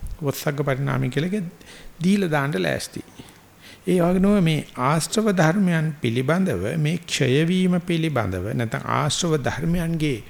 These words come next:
ක්ෂය වීම පිළිබඳව මේ සච්චිකාතබ්බ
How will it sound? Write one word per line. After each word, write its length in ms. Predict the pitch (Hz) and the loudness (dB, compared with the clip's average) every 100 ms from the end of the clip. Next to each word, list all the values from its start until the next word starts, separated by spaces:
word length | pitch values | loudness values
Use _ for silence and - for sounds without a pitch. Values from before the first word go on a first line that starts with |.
| - - - - | -16 -16 -18 -14
ක්ෂය 400 | - - 139 170 | -4 0 2 4
වීම 340 | 180 196 202 185 | 4 4 2 2
පිළිබඳව 640 | 175 147 139 131 127 147 190 | 0 2 2 2 2 2 2
මේ 240 | 156 151 | 2 0
සච්චිකාතබ්බ 1400 | - - 123 120 - - 196 - 165 165 - 120 117 110 | -2 -2 -4 -4 -8 -4 -2 2 2 2 2 -2 -2 -2